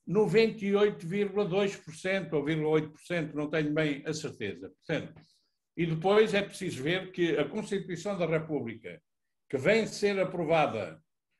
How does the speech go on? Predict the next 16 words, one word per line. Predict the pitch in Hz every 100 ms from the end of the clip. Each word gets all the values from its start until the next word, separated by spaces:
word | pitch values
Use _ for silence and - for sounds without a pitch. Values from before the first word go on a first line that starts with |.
| _ -
quase | 190 185 156
um | 180
ano | 180 156 156
depois, | 135 131 139 156
no | 147
dia | 170 180
dois | 147 175 131
de | 156
abril | 156 165 156 127
de | 120
mil | 160
novecentos | 160 147 - 165 156
e |
setenta | 131 - 165 156
e |
seis | - 123 104 123